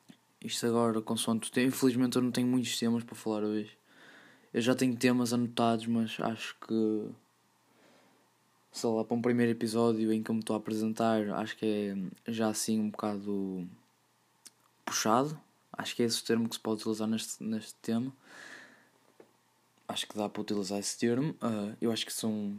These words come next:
temas assim um bocado puxados já demais. Ah,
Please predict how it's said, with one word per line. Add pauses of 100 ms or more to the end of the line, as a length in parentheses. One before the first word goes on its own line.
temas
assim
um
bocado
puxados
já
demais. (1500)
Ah,